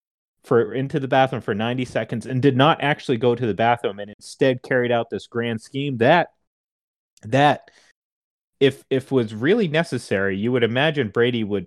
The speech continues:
would be right on top of this and, and, and so, you know, adamant about this happening.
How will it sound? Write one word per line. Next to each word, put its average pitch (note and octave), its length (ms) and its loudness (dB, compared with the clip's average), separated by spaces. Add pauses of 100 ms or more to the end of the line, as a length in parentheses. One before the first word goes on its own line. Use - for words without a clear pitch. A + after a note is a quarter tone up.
would G2+ 180 -18
be F#2+ 300 -16
right B2 220 0
on B2 120 -2
top G#2+ 300 2
of G#2 60 -4
this G2+ 240 -4
and, D2+ 160 -18
and, F2 200 -18 (160)
and F2+ 100 -20
so, A#2 520 4 (280)
you G#2+ 80 2
know, G2+ 100 2
adamant A2 440 2
about G2+ 240 -4
this A2 160 -10
happening. B2 500 -6